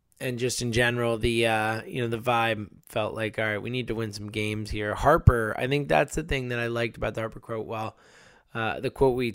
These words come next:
talked about yesterday about Bryce saying that they need to win nine or nine out of ten or something like that to get back in it, and, and me saying basically they don't really need to when you look at the standings, um, just 'cause there are so many teams that make the playoffs, and,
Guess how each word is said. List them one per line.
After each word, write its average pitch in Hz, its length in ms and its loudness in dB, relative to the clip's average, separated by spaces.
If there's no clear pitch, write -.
talked 120 260 2
about 110 180 0
yesterday 117 380 0
about 107 300 -2
Bryce 113 280 6
saying 113 300 -2
that 107 140 -4
they 113 140 2
need 107 200 -6
to 104 80 -6
win 107 240 -6
nine 147 340 4
or 139 240 0
nine 143 300 4
out 135 140 4
of 123 100 -6
ten 131 260 4
or 131 120 2
something 127 320 -2
like 123 220 -4
that 123 240 0
to - 60 -4
get 123 200 2
back 120 240 0
in 127 100 -2
it, 120 240 -2
and, 117 260 -4
and 120 300 -4
me 131 240 0
saying 127 220 -2
basically 123 340 -6
they 156 60 -6
don't 165 240 -8
really 139 240 -12
need 143 280 -10
to 120 300 -4
when 123 180 -6
you 123 100 2
look 120 80 -4
at 110 80 -10
the 110 60 -8
standings, 123 580 -4
um, 110 340 -6
just 117 260 -6
'cause 113 320 -4
there 120 180 -6
are 113 60 -4
so 120 200 -4
many 117 140 -6
teams 110 260 -6
that 107 60 -8
make 107 180 -8
the - 80 -20
playoffs, 110 540 -6
and, 110 200 -12